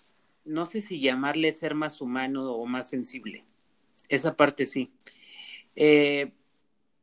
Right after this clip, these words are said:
a lo mejor muchas veces se te va la vida en el trabajo. Insisto, el trabajo es fundamental.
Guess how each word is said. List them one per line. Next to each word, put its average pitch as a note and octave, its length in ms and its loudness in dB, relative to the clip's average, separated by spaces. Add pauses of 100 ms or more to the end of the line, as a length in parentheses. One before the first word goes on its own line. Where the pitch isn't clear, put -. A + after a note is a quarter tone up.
(120)
a D3+ 180 -2
lo E3 140 4
mejor E3 440 2
muchas F#3+ 460 -2
veces F3+ 840 -2 (320)
se - 340 -8
te C3+ 180 -4
va C3 260 -2
la D#3 200 0
vida C#3+ 640 -2 (1200)
en C#3+ 140 -2
el C3 140 -2
trabajo. C3 520 -4 (280)
Insisto, C3+ 340 -6
el C#3 100 -2
trabajo C3 360 0
es D3 120 0
fundamental. C#3 840 -2